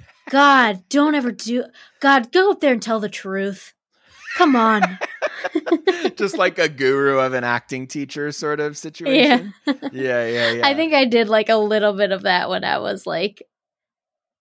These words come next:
Speaker 1: paying money for classes.
Speaker 2: Yeah, yeah. This, yeah, it's almost like it tells, it's, it encourages bad instruction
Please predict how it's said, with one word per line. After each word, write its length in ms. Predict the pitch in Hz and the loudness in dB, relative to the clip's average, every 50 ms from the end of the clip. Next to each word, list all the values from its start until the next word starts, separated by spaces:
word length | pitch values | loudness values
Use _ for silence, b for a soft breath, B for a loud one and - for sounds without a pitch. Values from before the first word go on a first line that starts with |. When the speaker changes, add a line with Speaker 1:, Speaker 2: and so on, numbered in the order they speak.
| _ _ _ _ _ _ _ _ _ | _ _ _ _ _ _ _ _ _
Speaker 1:
paying 440 | - 233 190 180 180 180 175 185 190 | -2 0 0 0 -2 -4 -4 -4 -4
money 280 | 190 185 185 185 185 190 | -2 -2 -2 -2 -4 -4
for 140 | - 185 | -4 -6
classes. 600 | 190 - 220 185 180 196 196 202 208 208 247 190 151 | -4 -2 0 0 2 0 0 0 0 2 2 4 4
Speaker 2:
Yeah, 500 | 160 175 208 254 294 311 302 254 190 165 | 4 4 4 4 4 4 4 4 4 4
yeah. 360 | 156 160 185 254 277 247 185 | 2 2 2 4 4 4 4
This, 220 | 156 160 151 - | 2 0 -4 -6
yeah, 280 | 185 208 220 214 254 220 - | -10 -8 -2 0 0 2 2
it's 160 | 185 170 - | 0 0 0
almost 400 | - 170 165 190 226 233 - - | -2 -4 -2 -2 -4 -4 -2 0
like 240 | 175 151 135 127 B B B B B B B _ _ - | 0 0 0 0 B B B B B B B _ _ -2
it 260 | 147 156 - _ _ | -2 -2 -2 _ _
tells, 440 | - - - 139 139 147 151 147 160 - | -8 -2 2 2 2 2 2 0 -2 -4
it's, 460 | 147 135 147 - - 160 - - - - | -4 -4 -4 -2 -2 -2 -2 -2 -4 -2
it 140 | 156 147 139 | -2 0 0
encourages 800 | 139 131 - - - - 151 156 170 175 156 151 170 165 151 143 | -2 -2 -4 -6 -2 -2 0 2 2 0 0 0 0 -2 -2 -4
bad 420 | 139 120 113 104 104 107 110 110 | -6 -4 -2 0 2 2 0 0
instruction 800 | 110 101 98 - - - 101 95 95 - - - 95 90 92 95 | -2 -4 -8 -8 -8 -6 -6 -6 -6 -8 -10 -10 -10 -10 -12 -14